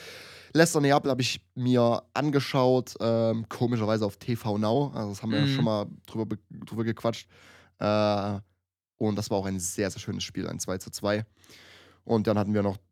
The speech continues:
Speaker 1: äh, am Donnerstag auch Tottenham gegen Rennes, ein zwei zu zwei. Pff, ich würd nicht drauf eingehen wollen, das nimmt dann zu viel Raum ein. Wir wollen auch noch genug Zeit haben für die, für die, für die, äh, Premier League.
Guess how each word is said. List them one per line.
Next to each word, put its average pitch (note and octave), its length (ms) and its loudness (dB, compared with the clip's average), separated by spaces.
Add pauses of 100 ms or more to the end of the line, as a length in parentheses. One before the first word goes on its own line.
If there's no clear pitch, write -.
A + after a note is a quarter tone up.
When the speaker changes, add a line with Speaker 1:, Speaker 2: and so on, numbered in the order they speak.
(220)
Speaker 1:
äh, G2+ 220 2
am E2 160 -2
Donnerstag F#2+ 440 -4
auch F#2+ 320 -2
Tottenham G2+ 400 -6
gegen F#2 200 -6
Rennes, G2+ 300 -4
ein F#2 140 -6
zwei F#2+ 240 -4
zu - 160 -14
zwei. G2 480 -4 (140)
Pff, - 340 -18 (340)
ich - 280 -8
würd A2 160 -4
nicht G2 280 -6
drauf F2+ 280 -4
eingehen F#2 340 -6
wollen, F2+ 240 -2
das F2 160 -10
nimmt G2+ 160 -6
dann F2+ 140 -6
zu - 220 -8
viel G2+ 180 -4
Raum F#2 260 0
ein. F2+ 320 -6 (440)
Wir G2 120 -2
wollen F2+ 160 0
auch F#2 80 -2
noch F#2 120 -4
genug F#2 260 -10
Zeit F2+ 260 -6
haben F2+ 160 -8
für F2 160 -8
die, F2 260 -4
für F2 180 -10
die, F2 200 -6 (1400)
für - 260 -4
die, F#2 240 -2 (340)
äh, F#2+ 280 -2
Premier A#2+ 260 -2
League. - 260 -6